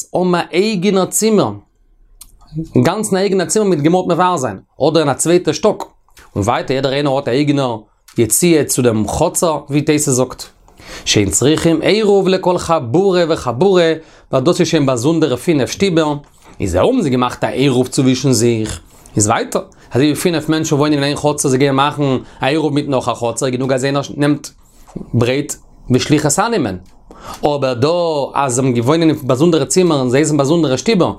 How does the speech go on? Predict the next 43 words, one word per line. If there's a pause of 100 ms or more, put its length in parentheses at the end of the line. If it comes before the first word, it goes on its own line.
(320)
און
זיי
האבן
נישט
געמאכט,
קיין
עירוב
צווישן
זיך. (520)
ווי
בשעה
זיי
קומען,
זאגט,
מיט
שטארט
אן
עירוב (140)
פון
דעם
חצר, (280)
דארף
יעדער
איינער
געבן. (500)
און
נאר
דער
צווישן
זיך,
אן
קיין
עירוב,
טאן
זיי
נישט
דעריבער
פון,
פון
איין
צימער
צום
צווייטן,